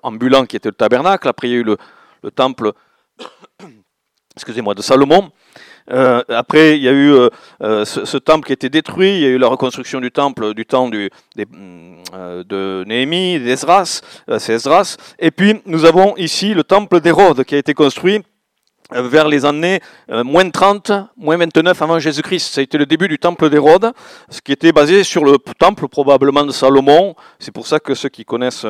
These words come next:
euh, être à Jé-, allés à Jérusalem, vous avez vu certainement les fondations de certaines choses au mur des Lamentations. Et puis il a été terminé en soixante-deux, soixante-quatre après Jésus-Christ. C'est juste pour replanter un petit peu le décor que je dis ces choses.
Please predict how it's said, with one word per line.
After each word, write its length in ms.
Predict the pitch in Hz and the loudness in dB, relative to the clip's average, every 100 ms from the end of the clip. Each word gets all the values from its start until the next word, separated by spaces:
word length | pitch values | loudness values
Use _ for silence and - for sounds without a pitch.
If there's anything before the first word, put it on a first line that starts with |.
| - _ _ - | -12 _ _ -12
euh, 200 | 98 98 | -6 -4
être 100 | 101 | -2
à 80 | 104 | -4
Jé-, 140 | 107 - | -6 -10
allés 300 | - 110 117 | -2 0 0
à 20 | |
Jérusalem, 520 | 110 104 101 104 147 | 0 -4 -6 -6 -4
vous 80 | 127 | -2
avez 140 | 113 117 | -2 -2
vu 260 | 113 147 | -6 -8
certainement 440 | 151 - 113 113 139 | -6 -6 -6 -2 -2
les 80 | |
fondations 480 | 120 123 107 95 120 | -2 -6 -8 -6 -8
de 80 | 120 | -10
certaines 340 | - 95 101 | -12 -14 -14
choses 340 | 95 123 123 117 - _ _ - | -6 -2 -2 -4 -12 _ _ -18
au 80 | |
mur 220 | 117 123 110 | -8 -4 -2
des 80 | |
Lamentations. 640 | 110 113 117 110 98 98 87 _ _ - - | -2 -4 -4 -8 -12 -14 -18 _ _ -20 -12
Et 80 | 131 | -4
puis 180 | 185 | 0
il 80 | 214 | 4
a 40 | 185 | 4
été 160 | 190 | 2
terminé 340 | 185 175 190 196 | 0 -2 -2 -6
en 40 | |
soixante-deux, 520 | 170 160 165 160 190 | -6 -4 2 4 4
soixante-quatre 480 | - 147 151 143 156 | 2 -8 -8 -2 0
après 180 | 135 143 | 0 -6
Jésus-Christ. 400 | 127 120 107 98 | -8 -10 -10 -10
C'est 120 | 156 | -8
juste 160 | 185 - | -8 -6
pour 140 | 180 | 0
replanter 360 | 170 175 151 165 | 0 2 0 0
un 60 | |
petit 120 | 147 156 | -2 -4
peu 220 | 160 160 - - _ | 2 0 0 -20 _
le 100 | 135 | -4
décor 300 | 131 131 190 | -4 0 0
que 80 | 151 | 0
je 120 | 135 | -6
dis 140 | 139 | -6
ces 140 | 135 139 | -6 -6
choses. 340 | - 123 90 | -4 -4 -6